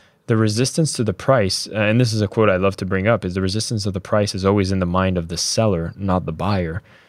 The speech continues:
And it's our own money beliefs that will make us discount ourselves because we feel our self-worth isn't justified the price that we charge,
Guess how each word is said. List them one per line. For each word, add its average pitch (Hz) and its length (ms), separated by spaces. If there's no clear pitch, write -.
And 101 80
it's 95 140
our 95 180
own 120 380
money 104 400
beliefs 95 640
that 98 220
will 95 260
make 107 260
us 92 160
discount 92 540
ourselves 90 380
because 92 280
we 95 80
feel 101 260
our 90 80
self-worth 98 760
isn't 98 260
justified 92 540
the 87 60
price 95 320
that 80 120
we 87 80
charge, 123 480